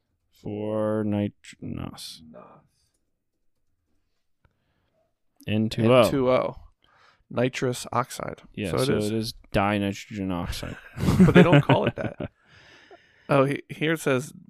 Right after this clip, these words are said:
Speaker 2: dinitrogen monoxide.
Speaker 1: Okay. That just takes too long.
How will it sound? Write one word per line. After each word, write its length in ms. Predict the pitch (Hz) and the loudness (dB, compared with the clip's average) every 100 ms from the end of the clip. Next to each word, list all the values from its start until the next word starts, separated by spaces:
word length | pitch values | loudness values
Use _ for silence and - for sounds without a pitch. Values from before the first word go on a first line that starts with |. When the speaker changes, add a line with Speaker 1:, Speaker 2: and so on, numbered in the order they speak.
| - | -6
Speaker 2:
dinitrogen 720 | 120 123 131 123 - 127 120 | -2 0 -2 -4 -6 -6 -4
monoxide. 680 | 120 123 123 - - - - - _ _ _ _ - | -4 -4 -6 -8 -10 -8 -8 -12 _ _ _ _ -8
Speaker 1:
Okay. 300 | 104 - - - _ _ - | -8 -8 -16 -20 _ _ -14
That 140 | 110 | -12
just 180 | - - | -10 -10
takes 220 | 82 - | -10 -12
too 100 | - | -14
long. 160 | 82 | -16